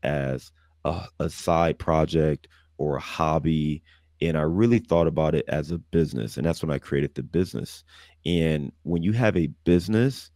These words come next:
you are being neglectful if you don't go out and promote your products and services to prospective clients.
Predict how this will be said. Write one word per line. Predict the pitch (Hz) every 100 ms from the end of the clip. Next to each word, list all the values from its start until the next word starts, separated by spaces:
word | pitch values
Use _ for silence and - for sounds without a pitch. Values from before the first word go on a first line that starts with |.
| _ _ _ _
you | - 107 104
are | 87
being | 87 82 80
neglectful | 71 - 98 95 - - - -
if | - -
you | 92
don't | 101 90 78
go | 78 80
out | 80 71 -
and | 78
promote | - 73 80 -
your | 67
products | - - 92 92 -
and | 73 80
services | - 90 80 71 - 65 - - - _
to | - 87
prospective | 78 - - - 69 -
clients. | - 78 57 50 -